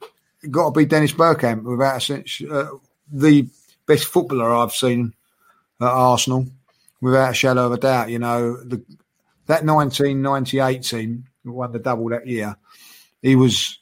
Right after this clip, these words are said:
not only the playmaker, like, you, you talk about Harry Kane scoring goals. Well, he scored as many goals as Harry Kane and created as many as Harry Kane, m-, and if not more,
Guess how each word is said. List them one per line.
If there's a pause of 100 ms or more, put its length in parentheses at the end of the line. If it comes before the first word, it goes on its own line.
not
only
the
playmaker,
like,
you,
you
talk
about
Harry
Kane
scoring
goals.
Well,
he
scored
as
many
goals
as
Harry
Kane
and
created
as
many
as
Harry
Kane, (340)
m-, (280)
and
if
not
more,